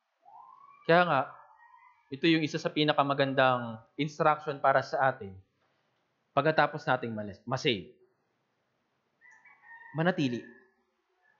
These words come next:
Manatili sa Kanyang iglesia. Manatili sa Kanyang pagmamahal. Manatili sa Kanyang pag-ibig. Manatili sa fellowship. Manatili sa Kanyang salita.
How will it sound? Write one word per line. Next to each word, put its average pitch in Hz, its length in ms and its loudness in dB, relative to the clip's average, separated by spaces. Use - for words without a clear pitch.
Manatili 175 560 0
sa 123 160 0
Kanyang 131 240 -2
iglesia. 113 560 -4
Manatili 170 480 -2
sa 156 160 -4
Kanyang 127 320 -2
pagmamahal. 113 560 -2
Manatili 165 480 -6
sa 147 160 -10
Kanyang 135 320 -6
pag-ibig. 107 480 -12
Manatili 175 400 2
sa 160 160 0
fellowship. 123 560 -2
Manatili 190 480 0
sa 190 160 -2
Kanyang 143 320 0
salita. 110 480 -8